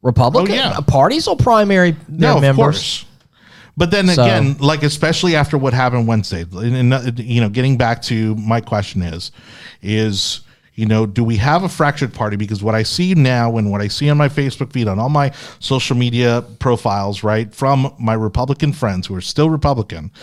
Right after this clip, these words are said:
Speaker 2: I'm not talking about your never Trumpers and your liberals, is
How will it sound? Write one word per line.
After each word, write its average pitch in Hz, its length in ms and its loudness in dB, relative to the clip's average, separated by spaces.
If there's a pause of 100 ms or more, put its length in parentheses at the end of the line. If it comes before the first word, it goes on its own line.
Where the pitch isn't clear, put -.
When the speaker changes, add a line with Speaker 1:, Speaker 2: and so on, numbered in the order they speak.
(240)
Speaker 2:
I'm 107 100 0
not 117 160 0
talking 143 280 -2
about 143 160 -2
your 135 100 -4
never 131 220 -4
Trumpers 123 440 -6
and 127 120 -4
your 120 120 -6 (140)
liberals, 110 480 -4 (480)
is 117 540 0